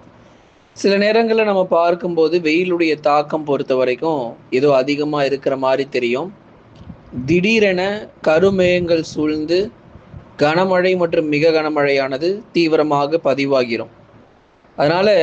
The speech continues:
நம்ம வந்து எச்சரிக்கையாக இருக்கிறது ரொம்பவே நல்லது. வருகிற நாட்கள்ல மழை இருக்குமான்னு கேட்டா கண்டிப்பாக இருக்கு. ஒரு சில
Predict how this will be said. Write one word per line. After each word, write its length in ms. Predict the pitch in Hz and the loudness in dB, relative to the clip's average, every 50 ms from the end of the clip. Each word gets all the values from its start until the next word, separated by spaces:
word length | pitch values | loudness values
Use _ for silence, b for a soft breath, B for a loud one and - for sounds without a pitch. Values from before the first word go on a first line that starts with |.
| 165 170 | 2 2
நம்ம 220 | 165 160 160 165 165 | 2 0 0 2 2
வந்து 180 | 170 185 190 175 | 2 2 2 0
எச்சரிக்கையாக 640 | 165 160 - 208 185 180 180 - 185 180 180 180 175 | -2 -2 -2 -2 -2 -2 -2 -2 0 0 2 2 0
இருக்கிறது 380 | 165 165 165 - 170 170 170 | 0 -2 -2 -2 0 0 2
ரொம்பவே 360 | 170 156 151 151 156 156 165 160 | 2 0 0 0 0 2 2 0
நல்லது. 420 | 147 139 139 143 143 139 135 151 170 233 - - - - - - - - - - - - - - - | 0 0 -2 -2 -2 -2 -2 -2 -4 -6 -8 -14 -18 -20 -18 -18 -20 -20 -20 -20 -20 -20 -20 -10 -4
வருகிற 420 | 135 139 156 170 208 220 220 214 214 202 | 0 2 4 4 4 4 4 4 2 2
நாட்கள்ல 560 | 190 170 170 170 170 - 185 180 190 185 180 | 2 0 0 -2 -2 0 0 2 2 2 2
மழை 300 | 156 147 143 151 170 175 165 | 0 0 2 2 2 2 2
இருக்குமான்னு 500 | 160 156 160 160 - 160 160 160 160 156 | 0 0 -2 -4 -4 -4 -2 -2 -2 -2
கேட்டா 320 | 143 147 143 139 - 151 156 165 | -2 -2 -2 0 2 2 2 2
கண்டிப்பாக 600 | 160 - 151 143 147 151 147 147 151 147 147 147 151 143 | 2 0 -2 -2 -2 -2 -4 -2 0 2 4 4 4 2
இருக்கு. 360 | 135 135 143 147 147 - 131 117 - - - - - - B B B B B - - - - - - - | 2 -2 -4 -4 -4 -4 -6 -6 -6 -10 -20 -20 -20 -20 B B B B B -20 -20 -20 -20 -20 -4 0
ஒரு 180 | 139 165 185 214 | 2 4 4 2
சில 220 | 202 208 233 202 | 2 0 0 2